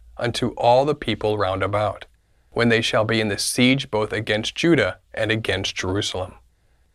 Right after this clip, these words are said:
The word cup in that verse is not as accurate as the Hebrew. The Hebrew word for cup in that verse is actually soph, from H fifty-six oh five in the Strong's, in its original sense of containing a vestibule,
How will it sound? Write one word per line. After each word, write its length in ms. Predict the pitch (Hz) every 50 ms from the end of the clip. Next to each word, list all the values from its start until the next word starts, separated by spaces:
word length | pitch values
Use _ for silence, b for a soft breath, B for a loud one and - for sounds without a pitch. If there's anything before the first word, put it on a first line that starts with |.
| _ _ _ _ _ _ _ _ _ _ _ _
The 80 | - 147
word 320 | 147 160 185 214 208 - - -
cup 400 | - - - 139 113 92 - - -
in 80 | - 110
that 160 | 101 95 101
verse 460 | 110 104 98 95 95 - - - - - _ _ -
is 160 | - 139 147
not 160 | 160 185 202 196
as 160 | 160 127 - -
accurate 460 | - 123 120 120 117 - - 117 107 101
as 160 | 98 98 -
the 100 | 101 95
Hebrew. 480 | - - 104 107 104 95 - - - - _ _ _ _ _ _ _ _ _ _ _ _ _ _ _ -
The 100 | - 143
Hebrew 300 | 135 165 196 208 240 214
word 220 | 151 123 110 107 -
for 140 | - 104
cup 380 | 98 - - - 107 90 - -
in 80 | 101 98
that 180 | 98 90 -
verse 300 | 101 98 98 104 - -
is 120 | - 113 117
actually 440 | 113 117 117 - 131 117 113 - -
soph, 560 | - - - - 127 110 - - - - - _ _ _ _ _ _ _ _ - -
from 160 | - 139 -
H 260 | - 139 156 160 -
fifty-six 500 | - 160 139 - 139 135 - 123 107 -
oh 100 | - 101
five 460 | 98 - - 123 110 98 95 92 95 -
in 60 | 95
the 80 | 98 95
Strong's, 680 | - - - 110 104 98 - - 107 - - - - - - _ - - _
in 80 | - 139
its 180 | 139 139 135 -
original 360 | 143 165 180 175 - 143 120
sense 320 | - - 113 104 104 -
of 80 | 104 104
containing 420 | - 117 113 - 110 107 104 101
a 80 | 101 101
vestibule, 640 | 104 113 117 117 - - - 101 107 - - -